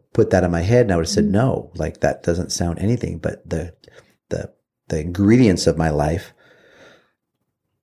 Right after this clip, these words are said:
Speaker 1: I don't think you can, it's not just a softball coach. I think you can do this with a lot of different things. I mean, these conversations, everything, you just, you just, it's just live. So,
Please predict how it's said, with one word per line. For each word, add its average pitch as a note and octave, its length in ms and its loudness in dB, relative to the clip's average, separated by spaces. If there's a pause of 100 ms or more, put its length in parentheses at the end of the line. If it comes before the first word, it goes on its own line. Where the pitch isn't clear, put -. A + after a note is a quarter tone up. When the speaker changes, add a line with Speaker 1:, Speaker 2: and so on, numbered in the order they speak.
(560)
Speaker 1:
I G2 100 2
don't G2 140 2
think - 200 -2
you E2+ 80 -4
can, - 280 -14
it's - 400 -2
not - 140 2
just - 180 -2
a - 20 -2
softball C3 420 2
coach. D#2+ 240 0
I E2 40 2
think F2 140 2
you F#2+ 80 4
can F2 80 2
do E2+ 140 4
this E2 160 0
with D#2+ 100 0
a D2+ 60 0
lot D2 280 2
of G2+ 80 0
different E2 280 -4
things. - 500 -8
I - 60 -6
mean, E2 200 0
these D#2+ 120 -4
conversations, F2 680 0
everything, F#2 300 2
you D2 40 -6
just, - 320 -6
you D2+ 120 -6
just, - 320 -6
it's - 120 -6
just - 200 0
live. D#2+ 440 -2
So, - 320 -4